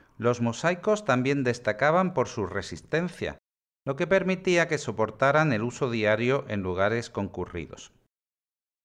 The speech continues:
Gracias al elaborado trabajo artesanal, sus diseños capturaban aspectos singulares del día a día.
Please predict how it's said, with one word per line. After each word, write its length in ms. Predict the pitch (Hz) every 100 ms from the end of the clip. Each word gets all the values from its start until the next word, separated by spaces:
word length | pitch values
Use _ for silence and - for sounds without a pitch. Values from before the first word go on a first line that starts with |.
| _ _ _
Gracias 640 | 101 104 120 - 131 131
al 140 | 143 127
elaborado 560 | 123 123 127 131 131
trabajo 400 | 123 123 139 135
artesanal, 800 | 113 - 156 120 110 123 131 139 - -
sus 320 | - - 117 104
diseños 640 | 113 - 156 160 170 165
capturaban 760 | - 123 - 110 120 139 147 143
aspectos 720 | 107 110 - 139 139 - 110
singulares 720 | - 156 113 113 131 139 135
del 220 | 98 92 90
día 280 | 101 90
a 20 | 78
día. 320 | 76 71